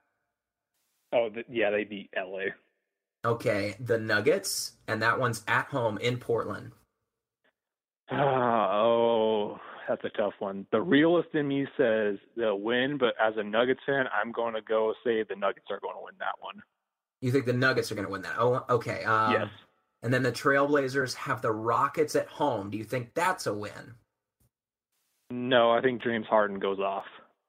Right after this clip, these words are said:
Speaker 2: Okay, then they've got the Suns the next night. They're definitely gonna win that one. The Suns, even with
Speaker 1: Yeah.
Speaker 2: Devin Booker going for seventy points, they have no interest in winning. Um,
Speaker 1: Yeah.
Speaker 2: then, then they go at Minnesota. Do you think they lose both of those?
Speaker 1: I'm gonna say they win that one.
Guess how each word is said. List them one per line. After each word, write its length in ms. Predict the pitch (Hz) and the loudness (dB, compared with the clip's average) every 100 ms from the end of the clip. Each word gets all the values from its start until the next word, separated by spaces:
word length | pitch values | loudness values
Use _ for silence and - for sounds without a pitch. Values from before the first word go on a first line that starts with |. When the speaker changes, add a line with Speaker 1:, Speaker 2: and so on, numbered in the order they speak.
| _ _ _ | _ _ _
Speaker 2:
Okay, 340 | 117 113 107 104 | -2 0 0 2
then 140 | 120 | 2
they've 120 | 139 | 2
got 160 | 156 156 | 2 0
the 60 | 156 | 0
Suns 480 | - 131 123 120 | 2 2 2 0
the 100 | 123 110 | -2 -2
next 260 | 110 - | -2 -2
night. 380 | 117 110 110 107 | 0 2 0 0
They're 100 | 113 | 0
definitely 300 | 104 110 131 | 0 0 -2
gonna 160 | 117 113 | -2 0
win 120 | 107 | 0
that 180 | 104 104 | 0 0
one. 180 | 104 104 | 0 -2
The 80 | 104 | 0
Suns, 340 | 123 113 113 | 0 0 0
even 160 | 120 117 | -2 0
with 120 | 110 | 0
Speaker 1:
Yeah. 100 | 107 | 2
Speaker 2:
Devin 160 | 110 110 | 0 -2
Booker 240 | 117 117 | -6 -4
going 240 | 107 110 104 | 0 0 0
for 120 | 107 | 0
seventy 320 | - 107 104 | 0 0 0
points, 280 | 113 107 101 | 0 0 2
they 120 | 117 | 4
have 140 | 110 | 4
no 320 | 110 110 110 110 | 2 2 4 2
interest 340 | 110 110 - | -2 -4 -4
in 120 | 107 | -2
winning. 400 | 104 104 104 107 - - - - | -2 -2 -2 -6 -14 -20 -16 0
Um, 500 | 120 110 110 113 - - | 4 4 4 2 -2 -4
Speaker 1:
Yeah. 280 | 117 - 151 | -2 0 0
Speaker 2:
then, 240 | 147 165 _ _ | -2 -8 _ _
then 180 | 123 147 | 0 2
they 100 | 147 | 4
go 260 | 143 135 - | 2 2 0
at 300 | 117 135 - | 2 2 0
Minnesota. 720 | 139 139 127 - 135 131 98 | -2 -2 -2 0 2 2 0
Do 140 | 101 117 | -2 -6
you 60 | 113 | -4
think 160 | 120 | -2
they 100 | 117 | 0
lose 220 | 113 120 104 | 0 -2 -2
both 240 | 117 131 | 0 0
of 80 | 147 | 0
those? 460 | 190 208 220 - - _ _ _ _ _ _ _ _ _ _ _ _ _ | 0 0 -4 -8 -12 _ _ _ _ _ _ _ _ _ _ _ _ _
Speaker 1:
I'm 100 | 143 | -4
gonna 200 | 156 156 156 | 0 0 4
say 160 | 151 | 4
they 140 | 139 131 | 4 2
win 260 | 117 113 | -2 -4
that 180 | 110 110 | -4 -4
one. 240 | 107 110 | -4 -8